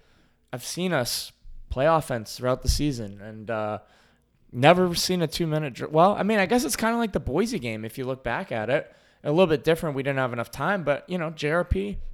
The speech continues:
did what he needed to do to put us in a position to win, and, uh, that's, that's what he did here. But, yeah, I,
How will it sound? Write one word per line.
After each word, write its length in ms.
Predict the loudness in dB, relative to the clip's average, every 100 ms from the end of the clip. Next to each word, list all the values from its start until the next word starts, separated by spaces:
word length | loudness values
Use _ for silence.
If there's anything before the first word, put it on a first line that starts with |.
| -14 -18
did 220 | -2 0 2
what 140 | 0
he 80 | 0
needed 240 | -2 -2
to 60 | -4
do 180 | -2 -2
to 80 | -2
put 200 | -2 0
us 180 | 0
in 100 | -4
a 40 | -4
position 440 | -2 0 -2 -4
to 80 | -8
win, 380 | -6 -6 -8 -14 -12
and, 340 | -12 -8 -4
uh, 300 | -2 -2 -6 -10 _ -20 -20 _ _ _ _ _ _ _ _
that's, 220 | -4 -4 -6
that's 240 | -2 -2 -2
what 100 | -6
he 80 | -4
did 220 | -6 -4
here. 300 | -6 -6 -8 _
But, 380 | -2 -2 -6 _ _ _ _ _ _ _ _ _ _
yeah, 300 | -2 -2 -4 -8
I, 160 | -6